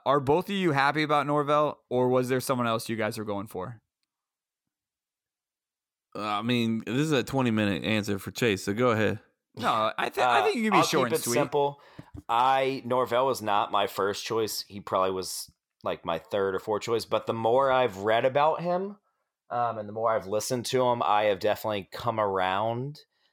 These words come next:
Speaker 3: Uh, I still think it's a riskier hire than I probably would have preferred, but I think it also has a lot of potential.
Speaker 1: What about you, Kev?
Speaker 2: Uh, it's Taggart two point oh, so, I mean, get ready.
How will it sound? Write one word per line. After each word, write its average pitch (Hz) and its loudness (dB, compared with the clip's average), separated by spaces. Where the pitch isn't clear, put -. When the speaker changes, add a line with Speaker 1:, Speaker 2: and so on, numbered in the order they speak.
Speaker 3:
Uh, 104 4
I 110 2
still 117 2
think 117 -2
it's 110 0
a 107 4
riskier 92 0
hire 85 0
than 80 -4
I 85 0
probably 92 0
would 90 -4
have 82 -6
preferred, 110 -4
but 98 2
I 92 0
think 107 0
it 101 4
also 101 2
has 95 0
a 95 -6
lot 92 0
of 90 -10
potential. 73 -12
Speaker 1:
What 110 -10
about 107 -2
you, 104 -6
Kev? 101 -8
Speaker 2:
Uh, 135 2
it's 147 -2
Taggart 131 0
two 107 -2
point 98 -6
oh, 95 -6
so, 104 -4
I 98 -2
mean, 113 -2
get 127 0
ready. 95 -2